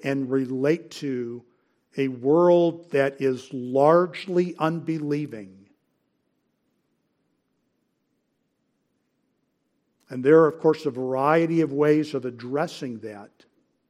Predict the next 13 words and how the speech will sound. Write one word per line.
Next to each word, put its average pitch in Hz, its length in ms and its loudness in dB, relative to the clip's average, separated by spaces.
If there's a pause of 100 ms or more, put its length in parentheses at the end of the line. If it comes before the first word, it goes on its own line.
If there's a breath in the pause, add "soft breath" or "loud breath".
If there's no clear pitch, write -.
(1500)
But 123 280 -8 (680)
the - 80 -16
Bible 170 360 0
pretty 160 280 -2
much 143 400 -4
always 175 480 0
calls 120 720 -8 (1300)
believing 156 480 -6
people 117 600 -12 (760)
to 135 180 -6
a 123 80 -2
radical 156 880 -4
distinction. 117 1080 -14